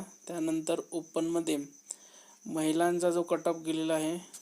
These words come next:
तो गेलेला एकशे अठ्ठेचाळीस मार्क. ठीक आहे. त्यानंतर बघा, अ, प्रतीक्षा यादी महिलांसाठी ओपन खेळाडू कट ऑफ गेलेला एकशे शेहेचाळीस.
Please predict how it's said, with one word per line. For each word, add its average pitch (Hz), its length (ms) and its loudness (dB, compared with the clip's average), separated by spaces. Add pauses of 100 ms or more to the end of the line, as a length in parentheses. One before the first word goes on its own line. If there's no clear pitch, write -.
(140)
तो - 80 -6
गेलेला 160 360 -2
एकशे 160 380 -2
अठ्ठेचाळीस 165 800 0
मार्क. 147 320 -6 (540)
ठीक 160 200 -6
आहे. 165 140 -2 (800)
त्यानंतर 165 480 -2
बघा, 165 360 0 (220)
अ, 160 380 -4 (480)
प्रतीक्षा 160 460 0
यादी 160 160 2
महिलांसाठी 160 800 -2 (420)
ओपन 170 420 0
खेळाडू 165 480 2 (160)
कट 156 180 -4
ऑफ 160 180 0
गेलेला 160 220 0
एकशे 156 240 -4
शेहेचाळीस. 160 720 -2